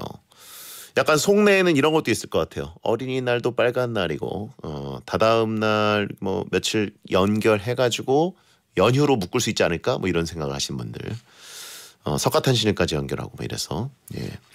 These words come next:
하여튼 오월에는 은근 뭔가 날이 많아요. 그죠? 예, 오월 십오 일 스승의 날도 있고,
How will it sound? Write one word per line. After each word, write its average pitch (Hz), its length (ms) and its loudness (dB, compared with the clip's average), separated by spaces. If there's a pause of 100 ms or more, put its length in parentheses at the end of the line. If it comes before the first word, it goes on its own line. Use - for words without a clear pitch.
(300)
하여튼 - 180 2
오월에는 151 600 4 (140)
은근 143 400 0 (300)
뭔가 117 240 0
날이 113 260 4
많아요. 71 340 0
그죠? 104 300 0 (380)
예, 53 100 -8 (220)
오월 95 260 2
십오 - 240 0
일 90 60 2
스승의 - 360 -4
날도 80 260 -2
있고, - 500 -8